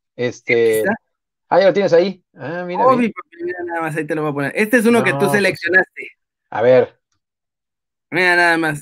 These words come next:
Speaker 2: Del
Speaker 1: Ah,
Speaker 2: jugador,
Speaker 1: sí.
Speaker 2: del Patrick.
Speaker 1: El Patrick Tistel de, de Escocia. Es que sí me llamó la atención que nos escribió nuestro amigo Isaac
Speaker 2: Isaac.
Speaker 1: o Isaac, ¿no? Este, Garner, mexicano escocés al parecer, y que estaba jugando ahí,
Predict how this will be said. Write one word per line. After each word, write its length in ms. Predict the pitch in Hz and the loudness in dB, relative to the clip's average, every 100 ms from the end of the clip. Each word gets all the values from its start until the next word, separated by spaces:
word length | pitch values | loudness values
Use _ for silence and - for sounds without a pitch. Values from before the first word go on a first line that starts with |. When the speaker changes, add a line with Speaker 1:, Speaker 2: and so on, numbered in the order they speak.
| _ _ | _ _
Speaker 2:
Del 140 | - 123 | -2 2
Speaker 1:
Ah, 360 | 147 160 160 | 2 2 2
Speaker 2:
jugador, 280 | 165 185 233 | 0 0 -4
Speaker 1:
sí. 420 | - _ _ - 175 | -10 _ _ -6 -6
Speaker 2:
del 80 | - | 0
Patrick. 460 | 247 285 214 151 - - _ _ _ _ - - - | 0 2 -2 -2 -8 -20 _ _ _ _ -20 -20 0
Speaker 1:
El 200 | 147 147 | 2 4
Patrick 400 | 190 202 214 139 | 2 4 0 2
Tistel 460 | 214 220 226 208 | 2 4 4 4
de, 240 | 160 165 170 | 4 4 2
de 160 | 139 156 | 2 2
Escocia. 520 | 143 - 202 226 196 | 2 2 2 4 4
Es 80 | 175 | 2
que 80 | 190 | 2
sí 100 | 254 | 2
me 100 | 247 | 4
llamó 160 | 208 | 4
la 40 | 247 | 4
atención 400 | 240 175 214 226 | 2 2 2 2
que 80 | 226 | 2
nos 160 | 185 | 0
escribió 600 | 147 143 151 180 208 220 - | -2 0 2 6 4 4 -2
nuestro 420 | 156 156 143 156 | -4 -2 -2 -2
amigo 560 | 156 196 185 196 185 - _ _ _ | 0 -2 2 4 2 -2 _ _ _
Isaac 500 | 165 160 - 202 202 | -6 -2 2 4 2
Speaker 2:
Isaac. 60 | - | 0
Speaker 1:
o 160 | 165 165 170 185 | 0 2 4 2
Isaac, 520 | 185 214 202 - - - | 0 0 0 -2 -16 -10
¿no? 360 | 147 170 214 - | -6 -6 -8 -12
Este, 400 | 139 123 - 123 | -12 -10 -8 -2
Garner, 580 | 113 175 185 202 233 - - _ - | 2 4 4 2 0 -2 -16 _ -4
mexicano 680 | 127 139 120 165 170 180 | -2 -2 0 2 2 2
escocés 480 | 165 - 175 - 160 | 0 2 0 4 4
al 140 | 165 - | 4 2
parecer, 520 | 147 147 143 151 196 | 2 4 4 4 2
y 240 | 143 127 113 | -2 -4 -4
que 240 | 123 117 | 0 0
estaba 240 | 127 170 | 2 2
jugando 360 | - 160 180 202 | 4 4 4 4
ahí, 380 | 214 240 269 302 | 6 6 4 0